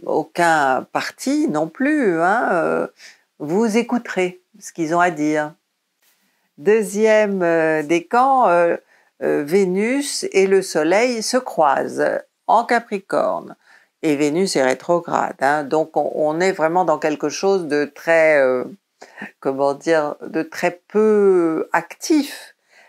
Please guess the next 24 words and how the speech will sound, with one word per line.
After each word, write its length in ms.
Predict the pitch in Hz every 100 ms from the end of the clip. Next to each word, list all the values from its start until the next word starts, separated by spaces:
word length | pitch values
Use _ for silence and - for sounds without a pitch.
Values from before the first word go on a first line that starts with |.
| _
Mais 260 | 170 220 285
malgré 420 | 247 226 202 175
tout, 140 | 175 269
comme 200 | 226 175
le 120 | 170
Soleil, 640 | - 143 139 156 156 131
euh, 360 | 127 127 127 123
croise 420 | - - 131 -
Vénus, 520 | - - 175 254 262
ça 220 | - 151
peut, 720 | - - 185 208 214 165 147 139
euh, 20 |
donner 280 | 147 156 180
un 80 |
petit 220 | 185 - 175
regain, 720 | 170 180 151 151 151 180 196 _ _ - - - -
hein. 200 | 151 180
Alors 260 | 170 170 170
on 160 | 185
est 100 | 220
dans 320 | 202 180 170
un 160 | 175 170
secteur 460 | 170 175 - 180 170
financier 1040 | - 175 165 165 - - 233 247 277 320